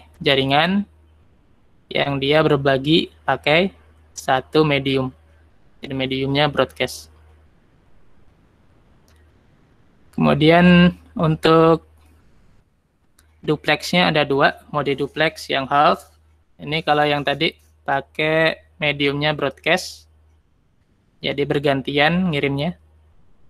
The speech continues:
Dia nggak bisa secara simultan. Ini half duplex, bisa ngirim, bisa nerima, tapi bergantian. Kemudian full duplex ini bisa mengirim dan menerima secara simultan. Ini untuk jaringan switch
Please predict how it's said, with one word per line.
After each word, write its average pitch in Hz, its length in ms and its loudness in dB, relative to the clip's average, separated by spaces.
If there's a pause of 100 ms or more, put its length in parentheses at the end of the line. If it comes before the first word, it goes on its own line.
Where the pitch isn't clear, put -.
(480)
Dia 156 200 0
nggak 139 160 -2
bisa 147 400 0
secara 147 480 -2
simultan. 135 560 -4 (1700)
Ini 147 200 -4
half 135 320 0
duplex, - 560 -10 (100)
bisa 135 680 0
ngirim, 156 480 2
bisa 143 160 0
nerima, 139 420 0
tapi 147 300 -4
bergantian. 135 640 -4 (800)
Kemudian 156 400 0
full 160 160 2
duplex 160 480 -2
ini 165 400 0 (180)
bisa 147 300 -2
mengirim 147 400 0
dan 147 160 -2
menerima 147 560 -2
secara 147 480 -2
simultan. 131 480 -6 (640)
Ini 151 320 -2
untuk 147 240 -2
jaringan 139 400 -2
switch - 440 -8